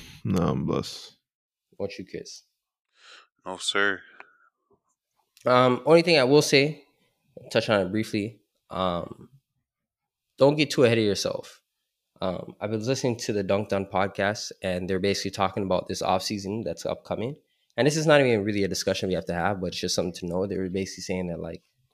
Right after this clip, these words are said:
Speaker 2: there's gonna be a lot of teams that might get too big for their boots. Like, you know what I mean? Th-, this is one of those off seasons where you can really fuck up your team for years to come.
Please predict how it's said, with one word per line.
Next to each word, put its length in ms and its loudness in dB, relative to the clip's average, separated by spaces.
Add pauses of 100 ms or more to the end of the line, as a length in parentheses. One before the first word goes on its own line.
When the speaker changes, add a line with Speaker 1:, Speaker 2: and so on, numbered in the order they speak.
(280)
Speaker 2:
there's 120 -8
gonna 140 4
be 100 2
a 80 2
lot 200 4
of 60 -2
teams 280 -2
that 80 0
might 180 0
get 160 -4
too 140 -4
big 240 -2
for 80 -10
their 100 -8
boots. 480 -14 (760)
Like, 240 -10 (100)
you 140 -2
know 60 0
what 40 0
I 20 0
mean? 180 2
Th-, 160 0
this 220 -2
is 160 -2
one 220 2
of 60 2
those 180 0
off 160 4
seasons 340 -4
where 160 -2
you 140 -4
can 160 -4
really 200 2
fuck 240 0
up 120 -4
your 80 -6
team 240 -4
for 240 -6
years 260 -4
to 80 -12
come. 360 -10